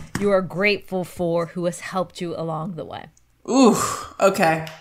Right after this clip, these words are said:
Speaker 2: First of all, I just wanna thank you because when we did this a few years ago with me and Glennon, um,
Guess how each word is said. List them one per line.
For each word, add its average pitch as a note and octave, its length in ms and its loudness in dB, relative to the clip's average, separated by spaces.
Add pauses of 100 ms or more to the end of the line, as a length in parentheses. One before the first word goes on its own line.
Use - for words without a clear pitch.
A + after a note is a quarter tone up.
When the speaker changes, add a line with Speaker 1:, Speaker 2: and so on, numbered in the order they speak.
Speaker 2:
First G3+ 240 2
of F#3 60 6
all, D#3+ 40 8
I E3+ 60 6
just F3+ 180 0
wanna E3+ 220 2
thank F3 240 2
you E3+ 100 4
because D#3+ 260 0
when E3+ 300 0
we G3 160 4
did F3+ 240 6
this E3 200 0
a D#3 40 -4
few D#3 200 0
years D3+ 160 2
ago D3+ 180 2
with D3+ 140 -2
me D#3 140 4
and D3+ 100 2
Glennon, D3+ 440 2 (600)
um, D3+ 560 4